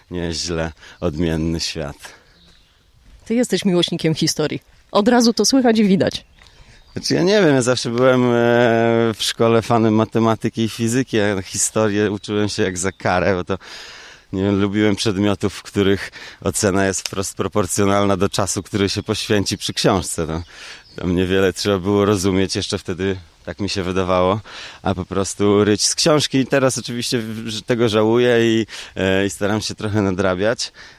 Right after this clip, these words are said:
Speaker 1: e, ale ta, ta żywa historia, ta historia wokół mnie, poza tym spotkałem też ludzi takich jak chociażby Krzychu Fedorowicz, którzy są rozkochani w historii swojego miejsca i,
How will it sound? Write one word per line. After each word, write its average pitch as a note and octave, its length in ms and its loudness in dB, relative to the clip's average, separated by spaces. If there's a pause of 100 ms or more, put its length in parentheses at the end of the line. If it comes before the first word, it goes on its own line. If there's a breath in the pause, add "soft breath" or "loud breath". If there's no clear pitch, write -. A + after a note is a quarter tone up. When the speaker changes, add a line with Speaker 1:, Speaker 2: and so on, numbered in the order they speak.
(120)
Speaker 1:
e, G2 400 -4
ale A2+ 220 -2
ta, C#3 400 2
ta D3 180 0
żywa C#3 340 0
historia, B2 440 0
ta A2+ 100 -2
historia A2+ 440 2
wokół G#2 300 -2
mnie, G#2+ 280 0
poza G#2 200 -6
tym A#2+ 180 -2 (280 loud breath)
spotkałem A2+ 500 -2
też - 240 0
ludzi G2 280 -2
takich G2 320 -4
jak G2+ 220 0
chociażby G#2 420 0
Krzychu A2+ 320 0
Fedorowicz, F2+ 640 0
którzy F#2+ 240 0
są G2 260 0 (360 loud breath)
rozkochani G2+ 960 0 (240 loud breath)
w - 80 -20
historii F#2 480 -2
swojego F#2 580 0
miejsca F#2+ 560 -2
i, F#2+ 220 -2